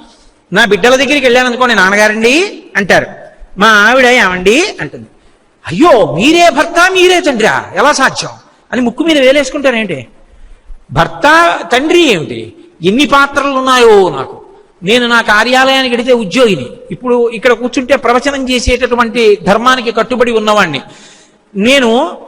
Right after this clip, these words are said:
వీధిలో తిరిగితే పౌరుణ్ణి, నేను మా నాన్నగారి దగ్గర కొడుకుని, మా అక్కగారి దగ్గర తమ్ముణ్ణి, మా చెల్లెలకి అన్నయ్యని, నా బిడ్డలకి తండ్రిని, నా భార్యకి భర్తని.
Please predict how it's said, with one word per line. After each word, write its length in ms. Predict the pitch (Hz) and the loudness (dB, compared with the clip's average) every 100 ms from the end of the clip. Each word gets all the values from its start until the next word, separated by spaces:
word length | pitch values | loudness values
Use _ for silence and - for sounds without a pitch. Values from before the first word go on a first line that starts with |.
| - | -14
వీధిలో 340 | 196 269 285 302 | -6 -2 0 0
తిరిగితే 360 | 240 240 240 254 | 0 -4 0 0
పౌరుణ్ణి, 600 | 233 247 269 208 135 - - - _ _ | 2 2 2 0 -4 -12 -20 -20 _ _
నేను 240 | 185 262 262 | -2 0 2
మా 140 | 247 | 2
నాన్నగారి 580 | 220 226 285 285 262 233 | 2 2 2 2 2 2
దగ్గర 120 | 214 | 0
కొడుకుని, 520 | 208 214 220 214 127 - _ | 2 0 0 -4 -6 -14 _
మా 140 | 170 220 | -2 0
అక్కగారి 600 | 214 - 262 269 262 240 | 0 0 0 2 2 2
దగ్గర 120 | 214 | 2
తమ్ముణ్ణి, 520 | 208 202 240 190 131 - | 2 0 0 -2 -6 -8
మా 100 | 160 | -4
చెల్లెలకి 460 | 226 - 220 262 240 | -2 -2 -2 -2 -2
అన్నయ్యని, 480 | 185 202 226 180 127 - | -2 0 -2 -2 -6 -14
నా 220 | 170 202 220 | -8 -2 0
బిడ్డలకి 400 | 190 190 240 196 | 0 0 0 0
తండ్రిని, 520 | 190 196 208 165 123 | -2 -2 -2 -4 -6
నా 140 | 151 196 | -2 0
భార్యకి 480 | 151 180 226 240 170 | 2 0 0 -6 -4
భర్తని. 480 | 170 - 240 190 | -4 -2 -2 -2